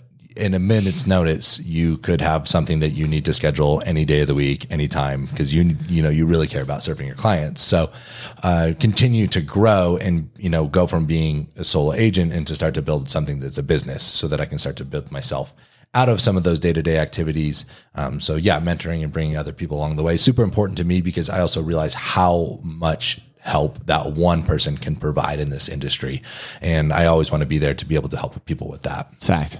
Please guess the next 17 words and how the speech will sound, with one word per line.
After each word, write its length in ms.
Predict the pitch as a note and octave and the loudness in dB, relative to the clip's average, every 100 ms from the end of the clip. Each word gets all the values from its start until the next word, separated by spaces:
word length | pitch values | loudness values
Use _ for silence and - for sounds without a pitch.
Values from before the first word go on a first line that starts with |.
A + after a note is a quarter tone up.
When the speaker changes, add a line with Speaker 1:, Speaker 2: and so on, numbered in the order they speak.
| - _ _ - | -18 _ _ 0
Speaker 2:
Fact. 340 | G2 E2 - - - - - - - - - | 0 0 -6 -14 -18 -18 -20 -20 -14 -14 -14
A 60 | - | -2
couple 220 | C#3+ C#3+ | 0 2
questions 400 | - C#3 - B2 | 2 2 2 0
to 100 | A#2+ | 2
wrap 260 | A2 G2+ - | 0 -2 -4
up. 220 | F2 - _ _ _ - - - - _ B2+ | -8 -10 _ _ _ -20 -20 -20 -20 _ -2
The 100 | A#2 | 2
first 380 | F3+ G#3 - | 4 4 4
is, 440 | C#3 B2+ A#2+ G#2 - _ _ _ _ _ _ - | 4 4 4 2 -4 _ _ _ _ _ _ 0
what 180 | D#3+ | 2
is 100 | A3+ | 2
something 320 | - F#3 E3+ C3+ | 0 2 4 2
about 320 | A2 A2 G2+ | 2 0 2
you 180 | A2+ G2+ | 0 0
that 100 | F2 | 0
you, 260 | G2+ F#2+ | 0 0